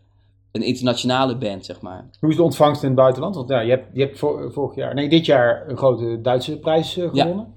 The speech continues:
Speaker 1: ja.
Speaker 2: Hoe, hoe is verder de ontvangst in het buitenland?
Speaker 1: Eh, nou, heel goed. We hebben, eh, in, eh, Göttingen gespeeld laatst, de dag voor November Music.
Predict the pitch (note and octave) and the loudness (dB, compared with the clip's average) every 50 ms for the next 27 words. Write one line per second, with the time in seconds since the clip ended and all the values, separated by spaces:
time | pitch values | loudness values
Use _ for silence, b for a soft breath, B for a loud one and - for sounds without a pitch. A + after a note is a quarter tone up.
0 | _ _ A#2+ A2 - C3+ D3+ E3 D#3+ D3 D#3 - - E3+ D3 C#3 C3 C3 C3 B2 | _ _ -8 -6 -4 -4 -4 -2 -2 -2 -2 2 2 2 2 2 -2 -4 -6 -6
1 | - C#3 C3+ B2 - - C3+ B2+ C3 C3 C3 B2+ E3 G3 A3 - - - _ - | -4 -4 -6 -6 -6 -6 -4 -2 0 0 0 -2 -4 -10 -12 -14 -18 -16 _ 0
2 | C3 C3 C3 C3 C3 C3 C3 B2+ B2+ B2 B2 B2 A#2+ A#2+ B2 A#2+ A2+ A2+ A2+ A2+ | 2 4 4 4 4 2 0 0 -2 -4 -6 -6 -8 -8 -8 -6 -4 -4 -4 -2
3 | A#2+ D3 E3+ D#3+ - - D#3+ C3 - A#2 B2 B2+ B2+ C3+ C3 B2+ B2+ B2+ B2+ B2 | 0 0 0 0 0 -2 -4 -2 -2 -2 -2 -2 0 0 0 0 0 -2 -2 -4
4 | B2 A#2+ A#2 A#2 - - _ - A#2 G#2+ G#2 G#2+ G#2+ G#2+ - A2+ A2 A2+ A2 G#2+ | -6 -8 -10 -12 -16 -20 _ -10 -8 -8 -8 -8 -8 -6 -6 -4 -2 -2 -2 -2
5 | G#2+ G#2 G2+ G#2 G2+ G2+ G#2 A2 A#2+ - C#3 C#3+ C#3 F3 D#3+ E3 E3 E3 D#3+ - | -4 -4 -6 -6 -8 -8 -10 -10 -2 -2 -2 0 0 -2 -2 -2 -6 -8 -12 -12
6 | - - D3+ D#3+ E3+ E3+ D3 C3 C3+ D#3+ - - - A#2+ G#2+ A#2+ B2 - - - | -8 -6 -4 -4 -4 -4 -6 -6 -6 -6 -10 -12 -12 -6 -4 -4 -4 -4 -6 -10
7 | B2 A#2 A#2+ B2+ B2 A#2 A#2 - A#2+ C3 C#3 C3+ C3 C3+ C3+ C3+ C3 - B2 - | -10 -8 -8 -8 -10 -10 -8 -8 -8 -8 -8 -6 -6 -4 -4 -6 -6 -8 -12 -16
8 | - - | -16 -20